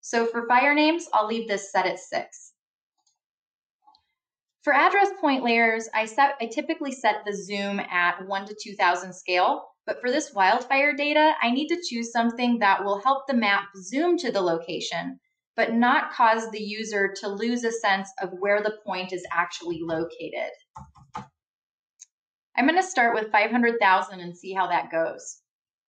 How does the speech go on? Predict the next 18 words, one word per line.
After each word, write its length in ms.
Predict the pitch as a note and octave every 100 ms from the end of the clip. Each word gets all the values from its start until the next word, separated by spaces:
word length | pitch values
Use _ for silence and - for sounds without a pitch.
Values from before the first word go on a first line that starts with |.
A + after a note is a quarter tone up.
| _ _ _ _ _ _ C#4
The 60 |
placeholder 600 | B3+ C#4 D4+ - E4 F4+
text 360 | F4+ B3 A#3+ -
for 300 | A#3 A3+ A3 -
searching 640 | - B3+ B3+ - F3+ F3
should 260 | - G#3 - G#3+
always 500 | G#3+ A#3 C#4+ D4+ C4 -
give 280 | G#3 G#3
the 80 | G#3+
user 560 | G#3 F#3+ F#3+ G3 F#3+ F#3
a 160 | F3+ F3+
hint 280 | A3 F3 - - _ _ -
to 120 | A#3
what 340 | G3+ G#3+ G#3+ G#3+
they 140 | G3
can 180 | - F3+
search 300 | - F3 F3
for. 500 | - E3+ D#3 -